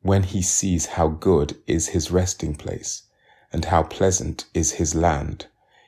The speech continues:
he will bend his shoulder to the burden and submit to forced labor. Dan will provide justice for his people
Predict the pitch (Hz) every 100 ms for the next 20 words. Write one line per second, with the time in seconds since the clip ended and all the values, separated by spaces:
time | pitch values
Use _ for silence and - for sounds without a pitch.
0 | _ - 92 82 71 76 90 90 90 101
1 | 87 - 95 95 87 67 82 - - 87
2 | 80 82 85 82 - 50 - _ _ _
3 | _ - 80 - - 76 87 87 - -
4 | - - - 85 80 - - - 87 80
5 | 78 87 - _ _ _ _ _ _ _
6 | _ _ _ _ _ _ 90 95 95 92
7 | 87 82 - 78 82 80 - - 87 87
8 | - - - - 80 78 76 - 92 92
9 | - -